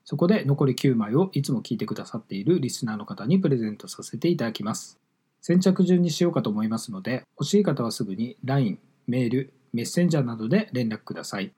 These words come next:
イベントの詳細とメールアドレスはメッセージ欄または概要欄に貼っておきます。チケットは直接大谷先生の方から送ってもらえるそうなので、発送先の郵便番号、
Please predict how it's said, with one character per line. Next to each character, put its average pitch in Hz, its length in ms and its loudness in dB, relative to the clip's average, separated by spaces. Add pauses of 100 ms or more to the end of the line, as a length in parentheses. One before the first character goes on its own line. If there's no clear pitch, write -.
(460)
イ 139 80 0
ベ 175 80 6
ン 175 80 4
ト 180 100 6
の 175 80 4
詳 165 120 4
細 143 260 4
と 202 240 2
メ 143 140 4
ー - 20 4
ル 135 100 2
ア 127 60 0
ド 120 100 -4
レ 107 80 -8
ス - 160 -8
は 131 200 -2
メ 131 100 0
ッ - 20 -4
セ 156 180 -2
ー - 40 2
ジ 147 100 2
欄 104 160 -2
ま 120 100 -4
た 190 120 2
は 165 60 4
概 120 180 -2
要 107 80 -2
欄 104 160 -8
に 143 60 0
貼 147 100 0
っ 147 40 -2
て 117 80 -6
お 107 40 -4
き - 100 -14
ま 92 80 -6
す。 - 240 -14 (440)
チ - 100 -16
ケ 208 100 4
ッ 196 80 4
ト 143 100 4
は 139 100 2
直 131 200 -8
接 147 340 -2
大 135 200 -2
谷 135 180 0
先 135 140 -2
生 123 160 -4
の 113 80 -2
方 113 180 -6
か - 80 -4
ら 190 100 4
送 147 200 0
っ - 20 -2
て 117 140 -4
も 117 100 -4
ら 117 80 -4
え 120 60 -4
る 117 80 -6
そ 123 160 -4
う 107 80 -4
な 92 80 -6
の 95 120 -20
で、 123 300 -6
発 - 240 -4
送 160 180 0
先 151 280 0
の 214 160 2
郵 139 180 4
便 131 180 2
番 117 200 -2
号、 90 240 -10